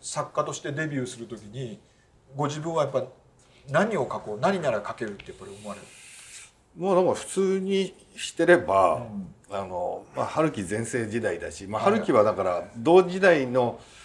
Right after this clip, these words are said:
Speaker 2: 段階の人たちよりもあの、ワンジェネレーション下の私たちの
Speaker 1: うん。
Speaker 2: ジェネレーションに受けた、
Speaker 1: そうなん、そうなんですよね。
Speaker 2: あの、人でしょ。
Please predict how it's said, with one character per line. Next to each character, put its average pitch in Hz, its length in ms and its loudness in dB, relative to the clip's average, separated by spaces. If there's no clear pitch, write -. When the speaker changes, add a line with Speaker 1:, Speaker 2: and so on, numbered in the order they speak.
Speaker 2:
段 147 160 4
階 170 140 8
の 170 60 2
人 175 160 0
た 131 140 2
ち 104 140 -6
よ 101 100 0
り 101 120 -6
も 104 380 -4
あ 123 120 -4
の、 117 100 -2
ワ 151 120 8
ン 170 60 0
ジ 180 80 8
ェ 180 40 8
ネ 185 80 6
レ 185 80 6
ー - 20 6
シ 175 100 -2
ョ 107 40 2
ン - 40 -2
下 - 220 0
の 165 300 0
私 139 280 0
た 175 120 4
ち 120 120 0
の 87 260 -2
Speaker 1:
う 135 300 -4
ん。 - 20 -12
Speaker 2:
ジ 113 80 0
ェ 110 40 0
ネ 120 120 0
レ 131 120 4
ー - 20 0
シ 139 100 -4
ョ 151 40 -2
ン 151 40 -2
に 151 80 0
受 143 240 0
け 139 60 -6
た、 85 300 -4
Speaker 1:
そ 151 200 0
う - 20 0
な 117 100 -6
ん、 101 40 -10
そ 139 140 0
う 120 40 0
な 101 120 -2
ん 98 40 -8
で 95 60 -2
す - 40 -2
よ 95 40 -2
ね。 98 40 -4
Speaker 2:
あ 143 40 -6
の、 190 60 -6
人 101 120 -6
で 82 120 -6
し - 120 -6
ょ。 185 200 2